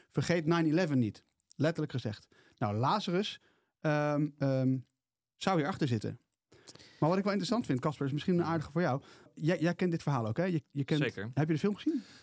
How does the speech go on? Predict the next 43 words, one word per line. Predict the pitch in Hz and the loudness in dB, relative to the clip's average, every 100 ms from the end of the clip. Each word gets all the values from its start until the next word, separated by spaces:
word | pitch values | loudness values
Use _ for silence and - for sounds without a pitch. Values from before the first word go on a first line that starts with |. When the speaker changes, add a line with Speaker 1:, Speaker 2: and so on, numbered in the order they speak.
| _ | _
Speaker 2:
Ja, | - 143 | -2 0
zeker. | 120 131 117 107 | 0 -2 -2 -4
Voordat | - 110 110 | 0 -2 0
mensen | 110 110 107 110 104 104 | -2 -2 0 0 0 0
er | 104 | -2
een, | 107 107 104 | -2 -2 0
eh, | 104 101 101 98 | -2 -2 -2 -4
spannende | - - - - 113 110 107 104 104 | -4 -8 -8 -4 -2 0 0 0 -2
spionagetriller | - 120 107 107 120 113 - 104 98 | -4 -2 -2 0 -2 -4 -4 -4 -4
verwachten. | 98 98 95 - | -4 -4 -4 0
Het | 143 | 2
Speaker 1:
Ja. | 156 | 2
Speaker 2:
is | |
wel | 117 120 | 2 0
een | |
film | 117 135 127 | 0 0 2
met | 123 101 | 2 0
James | 123 117 | 0 -2
Franco | - 127 120 120 | -2 0 0 0
en | 110 | 0
Seth | - 113 | 0 -2
Rogen, | 101 110 104 101 | 0 0 0 0
hè? | 104 160 160 | 0 -2 -4
Speaker 1:
<laughs> | 147 | -6
Speaker 2:
Dus, | - | -2
Speaker 1:
Ja, | 143 | 0
Speaker 2:
eh, | - | 2
Speaker 1:
bereid | 151 165 165 | 2 0 0
je | |
voor | 160 175 | 0 0
dat | 170 | 2
Speaker 2:
hele | 160 | 2
Speaker 1:
het | 123 | 2
Speaker 2:
slappe | 151 175 | 2 2
Speaker 1:
niet | 190 | 2
een | 170 | 2
Speaker 2:
comedy, | 139 123 110 | 2 0 0
Speaker 1:
Juist. | 104 101 104 | 0 0 -2
Speaker 2:
eh, | 101 101 | -4 -4
maar | 110 127 | -2 0
wel | 143 147 123 | 2 2 0
met, | 120 120 113 | -2 -2 -2
eh, | 107 107 | -2 -2